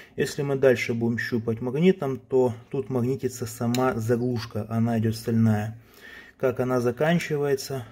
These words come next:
магнит липнуть тоже перестаёт. Вот так вот. Теперь второй момент —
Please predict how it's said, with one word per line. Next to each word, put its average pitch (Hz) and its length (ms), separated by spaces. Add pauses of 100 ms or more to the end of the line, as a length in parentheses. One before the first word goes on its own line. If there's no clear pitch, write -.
(140)
магнит 120 600
липнуть 117 400
тоже 117 260
перестаёт. 113 800 (720)
Вот 120 180
так 113 260
вот. 113 160 (2500)
Теперь 165 360
второй 143 460
момент — 123 580